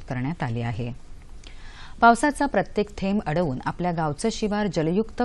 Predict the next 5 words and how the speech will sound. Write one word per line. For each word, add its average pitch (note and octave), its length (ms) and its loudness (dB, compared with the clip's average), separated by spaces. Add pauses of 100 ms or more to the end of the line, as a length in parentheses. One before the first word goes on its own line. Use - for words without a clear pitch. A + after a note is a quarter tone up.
करण्याचा D#3+ 420 -2
संकल्प D3+ 500 -4
प्रत्येकानं E3 680 0
करावा, C3+ 380 -2 (360)
यासोबतच E3+ 680 2